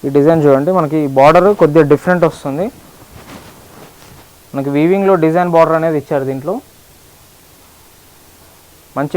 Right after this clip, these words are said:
పేస్టల్ కలర్ అండి, లైట్ పీచ్ కలర్, grey and peach color combination. పళ్ళు and blouse వచ్చేసి మనకి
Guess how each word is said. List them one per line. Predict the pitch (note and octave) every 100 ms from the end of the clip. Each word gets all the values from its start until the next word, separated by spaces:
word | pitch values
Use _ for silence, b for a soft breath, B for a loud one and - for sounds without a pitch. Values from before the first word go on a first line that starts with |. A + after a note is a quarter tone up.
| D#3+
పేస్టల్ | D3+ - E3 D#3+
కలర్ | D3 C3+
అండి, | C#3 D3
లైట్ | C3 D#3+ D#3+ -
పీచ్ | D3+ -
కలర్, | D3+ D3 C4+ - _ _ - C#3+
grey | D3+ E3
and | D3+
peach | D#3 -
color | D3 C3+
combination. | C#3+ C#3+ C#3+ F#3 A#3 _ b b b b _ _ _ -
పళ్ళు | C#3+ D#3+
and | D#3+
blouse | D3+ D3
వచ్చేసి | D3 D#3+ F3+
మనకి | E3+ D#3+